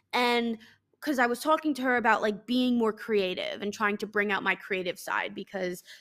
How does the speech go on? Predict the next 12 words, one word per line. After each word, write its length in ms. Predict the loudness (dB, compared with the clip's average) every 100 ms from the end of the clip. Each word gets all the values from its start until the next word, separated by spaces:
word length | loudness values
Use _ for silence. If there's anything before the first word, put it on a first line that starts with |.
| _
baddie 320 | 6 6 6 0
in 80 |
hiding 720 | 6 8 8 6 2 0 -4 -2
doesn't 580 | -2 0 -4 -8 -14 6
do 160 | 6
anything 320 | 8 2 -2
creative. 580 | -4 -6 -6 -8 -12 -14 _ -20 -18
So 800 | -10 2 4 6 6 4 2 0 -10 _ _ _ _ _ _ _ _ _
I 120 | 2 4
made 240 | 4 2
a 40 |
sweatshirt 640 | -2 -2 -4 -2 -4 -4